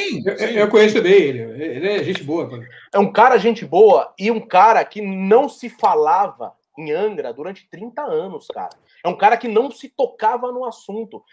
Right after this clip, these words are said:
Speaker 2: Ele, acho
Speaker 3: Hoje
Speaker 2: que
Speaker 3: ele
Speaker 2: trau-,
Speaker 3: tem
Speaker 2: traumatizou
Speaker 3: problemas
Speaker 2: ele, isso, né?
Speaker 3: traumatizado muito graves por causa do Angra. E ninguém ouviu o cara. Na época, lá da Rock Brigade, a Rock Brigade não foi ouvir porque o baterista saiu.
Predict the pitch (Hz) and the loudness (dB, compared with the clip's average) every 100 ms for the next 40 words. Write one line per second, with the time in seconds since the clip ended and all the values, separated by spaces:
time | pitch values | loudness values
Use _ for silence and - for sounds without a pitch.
0 | _ - - 170 180 214 - 170 196 214 | _ -16 -6 2 4 4 2 2 4 4
1 | 240 214 - 214 226 311 240 196 160 139 | 2 2 4 6 4 4 4 4 0 0
2 | 233 247 269 - 208 160 220 277 196 175 | 2 2 0 -2 -10 0 2 2 -2 -12
3 | _ 165 233 320 311 175 175 214 170 - | _ -8 -6 -6 -8 -4 0 0 0 -10
4 | 143 147 139 135 123 113 104 - _ _ | -10 -8 -8 -8 -12 -12 -14 -20 _ _
5 | _ _ 277 330 285 233 302 269 170 233 | _ _ -10 -8 -4 -4 0 -2 -2 -4
6 | 226 202 196 208 208 277 311 220 208 135 | -2 -2 -2 -2 0 0 -2 -6 -6 -6
7 | 104 _ - 147 202 202 147 156 151 135 | -6 _ 2 4 6 6 2 0 -4 0
8 | 202 214 175 202 202 180 190 262 339 269 | 0 0 -2 -4 -8 -14 -12 -14 -8 -4
9 | 311 240 185 - - 165 160 151 147 - | -4 -6 -8 -14 -6 -4 -4 -6 -16 -18
10 | - 113 101 | -14 -14 -16